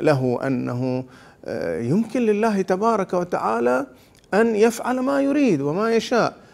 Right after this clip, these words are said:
هنالك دعا زكريا ربه، آه، إن، آه، رب، قال: "رب هب لي من لدنك ذرية طيبة".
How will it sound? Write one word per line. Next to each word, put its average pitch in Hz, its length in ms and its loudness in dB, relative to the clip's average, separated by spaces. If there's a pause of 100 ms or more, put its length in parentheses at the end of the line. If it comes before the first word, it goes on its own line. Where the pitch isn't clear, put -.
(240)
هنالك 165 520 4
دعا 147 340 2
زكريا 131 600 0
ربه، 202 520 0 (580)
آه، - 320 -6
إن، 175 140 -4
آه، 123 1400 -6
رب، 160 160 2
قال: 156 320 4
"رب 139 300 4
هب 147 240 0
لي 139 120 0
من 123 120 -2
لدنك 147 300 -2
ذرية 143 280 0
طيبة". 117 560 -8